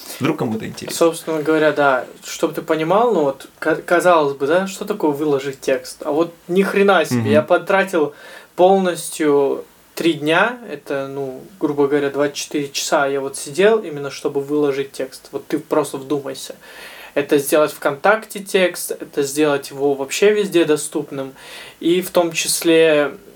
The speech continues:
Speaker 2: на Apple Music, чтобы он был доступен. И теперь, друзья, вы можете... а,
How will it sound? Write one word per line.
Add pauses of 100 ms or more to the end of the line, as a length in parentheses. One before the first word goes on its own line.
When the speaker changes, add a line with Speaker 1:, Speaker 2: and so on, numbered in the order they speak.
(180)
Speaker 2:
на
Apple
Music,
чтобы
он
был
доступен. (420)
И
теперь,
друзья,
вы
можете...
а,